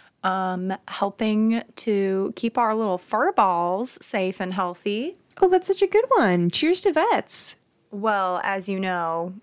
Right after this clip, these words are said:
Speaker 1: we had a bit of an issue last week with Henry. Um, so for our listeners,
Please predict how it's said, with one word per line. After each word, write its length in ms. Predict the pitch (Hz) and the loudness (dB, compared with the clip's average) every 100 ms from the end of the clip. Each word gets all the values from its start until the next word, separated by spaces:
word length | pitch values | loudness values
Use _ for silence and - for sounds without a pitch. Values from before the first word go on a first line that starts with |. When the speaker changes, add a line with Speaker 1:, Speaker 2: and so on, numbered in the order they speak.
| 208 | -6
Speaker 1:
we 380 | 196 185 180 | -4 -2 -2
had 680 | 175 185 180 175 175 170 185 - | -2 -4 -2 -2 -4 -4 -6 -4
a 640 | 190 185 175 175 175 190 _ _ _ _ _ _ 220 - | -4 -2 -2 -2 -2 -4 _ _ _ _ _ _ -12 -2
bit 200 | 440 415 359 | 2 2 2
of 60 | |
an 100 | 277 | 0
issue 680 | 220 208 - 202 175 175 175 180 _ | -2 -2 -2 0 0 0 -4 -6 _
last 400 | 196 175 175 - | -4 -4 -4 -6
week 420 | 220 202 185 - - | -2 0 -2 -4 -16
with 340 | - 196 180 - | -6 -2 -2 -2
Henry. 680 | - 190 185 180 175 202 247 - - - - - - | -2 -2 0 -2 0 0 -2 -8 -18 -18 -20 -8 0
Um, 640 | 208 190 185 180 190 190 - _ - | 2 2 0 -2 -2 -4 -8 _ -4
so 880 | - - 214 190 185 180 185 214 240 _ | -2 0 0 0 0 0 0 -2 -6 _
for 360 | - - 196 262 | -8 -2 0 0
our 220 | 311 311 | -2 -2
listeners, 1080 | 220 - - 185 170 202 381 480 - - | -6 -6 -10 -10 -8 -6 -6 -4 -4 -4